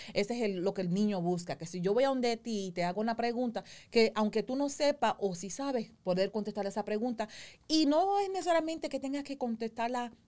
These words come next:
con detalles y lujo y lo que sea, pero dale in-, suficiente información para que ellos entiendan, esto está bien, esto está mal, o esto aquí es que tú tienes que hacerlo de esta manera, o buscar esta información,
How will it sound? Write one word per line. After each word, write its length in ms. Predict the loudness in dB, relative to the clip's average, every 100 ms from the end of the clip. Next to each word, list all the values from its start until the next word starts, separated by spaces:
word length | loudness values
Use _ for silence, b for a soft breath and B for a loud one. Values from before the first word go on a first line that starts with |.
| _
con 240 | 0 2 2
detalles 760 | 0 -4 -4 -2 -4 -6 -6
y 120 | -6
lujo 400 | -2 0 0 0
y 100 | -2
lo 140 | -2 -4
que 120 | -6
sea, 300 | -4 -4 -6 B B 2
pero 260 | 4 4
dale 380 | 4 4 4 2
in-, 180 | 0 -4 -8 -10
suficiente 460 | -6 0 0 0
información 500 | 0 0 -2 -2 -2
para 220 | 0 -2
que 100 | -2
ellos 180 | 0 2
entiendan, 540 | 2 2 0 0 0 -4 B B
esto 200 | -2 -2
está 200 | -2 -2
bien, 220 | 0 0
esto 200 | 0 -4
está 200 | -6 -4
mal, 320 | -2 0 2 2
o 140 | 0 B B
esto 320 | -4 -2 -2
aquí 260 | -2 -2 -4
es 100 | -2
que 100 | -4
tú 160 | -4
tienes 220 | -4 -4 -4
que 100 | -4
hacerlo 300 | -4 -2 -4
de 40 |
esta 160 | -6 -8
manera, 440 | -6 -4 0 0
o 20 |
buscar 300 | -2 -4 -6
esta 120 | -6
información, 840 | -6 -6 -6 -6 -8 -4 0 0